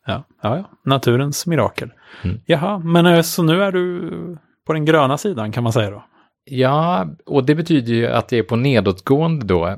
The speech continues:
Speaker 2: på den japanska börsen, eller?
Speaker 1: <laughs> Ja, just det. Mycket bra. <laughs> Det går ut för helt enkelt. <laughs>
Speaker 2: Ja, jag tror gräset är grönare på den här
Speaker 1: Gräset är
Speaker 2: sidan.
Speaker 1: grönare på din sida.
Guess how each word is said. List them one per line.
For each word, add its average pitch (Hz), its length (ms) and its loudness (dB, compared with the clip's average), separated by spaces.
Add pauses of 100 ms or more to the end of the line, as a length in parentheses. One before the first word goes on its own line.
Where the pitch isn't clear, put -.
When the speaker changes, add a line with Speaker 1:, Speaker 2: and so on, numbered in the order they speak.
Speaker 2:
på 101 120 -2
den 95 120 2
japanska 117 440 0
börsen, - 360 -8
eller? 87 160 2 (300)
Speaker 1:
<laughs> - 0 -
Ja, 220 460 2
just - 420 -2
det. 156 140 0 (380)
Mycket 202 540 -2
bra. 165 260 0 (440)
<laughs> - 420 -4
Det 135 100 -4
går 151 140 4
ut 165 140 0
för 156 160 0
helt 113 220 -4
enkelt. 110 320 -12 (240)
<laughs> - 200 2
Speaker 2:
Ja, 170 180 0
jag 240 180 -2
tror 226 120 -6
gräset 151 440 0
är 127 40 2
grönare 104 420 -2 (140)
på 113 160 -4
den 107 60 2
här 107 60 0
Speaker 1:
Gräset 107 160 0
är 117 60 6
Speaker 2:
sidan. 156 120 2
Speaker 1:
grönare 139 220 0
på 127 60 -4
din 139 180 -4
sida. 110 320 0